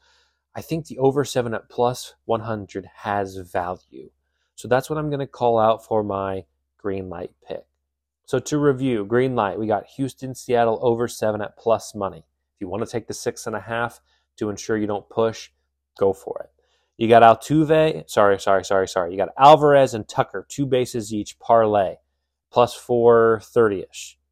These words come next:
Okay, that's the yellow light pick. Finally, red light.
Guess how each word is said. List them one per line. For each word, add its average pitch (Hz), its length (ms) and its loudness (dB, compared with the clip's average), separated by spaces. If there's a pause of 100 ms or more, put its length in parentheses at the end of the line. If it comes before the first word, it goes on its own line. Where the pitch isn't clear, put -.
(320)
Okay, 107 220 2
that's 107 160 -2
the 107 80 -10
yellow 110 220 2
light 101 240 -2
pick. - 260 -14
Finally, 113 320 -2
red 107 260 0
light. 92 260 -2